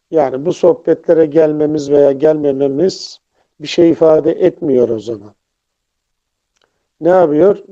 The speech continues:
Geri dönüşümde, e, çöpün içinden e, hurda bir şeyi alıyor, demiri veya plastiği.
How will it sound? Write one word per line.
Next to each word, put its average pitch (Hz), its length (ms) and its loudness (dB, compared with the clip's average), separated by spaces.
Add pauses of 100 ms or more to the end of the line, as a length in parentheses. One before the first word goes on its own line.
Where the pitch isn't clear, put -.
Geri 143 280 0
dönüşümde, 139 760 -2 (720)
e, 135 280 2
çöpün 190 380 0
içinden 151 720 -2 (880)
e, 135 280 2
hurda 180 580 0
bir 175 140 -6
şeyi 202 360 4
alıyor, 127 540 -2
demiri 147 460 2
veya 131 360 0
plastiği. 165 760 0